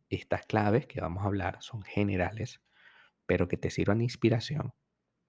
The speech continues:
para poder trabajar sobre ello. Una de las primeras es que esta persona te hace sentir incómoda a pesar de que a-, en apariencia no pasa nada.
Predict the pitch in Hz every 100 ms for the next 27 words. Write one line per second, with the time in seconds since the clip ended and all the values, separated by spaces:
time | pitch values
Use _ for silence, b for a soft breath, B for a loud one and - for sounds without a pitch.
0 | _ _ - 90 87 87 87 - 92 101
1 | - - - - 151 - - - - _
2 | _ _ _ _ _ _ _ - b b
3 | b b b b b b _ _ 127 139
4 | 175 180 - 180 160 120 156 - - 110
5 | 139 - _ _ _ _ - - 50 -
6 | - - - - 135 - 92 85 95 -
7 | _ _ _ _ _ _ _ _ _ _
8 | _ _ - 117 139 143 104 104 107 98
9 | 95 92 90 98 95 _ _ - - 85
10 | - 87 - 107 - - - - 101 90
11 | - 98 101 85 - 131 107 _ _ _
12 | _ - 95 98 - - - 117 117 117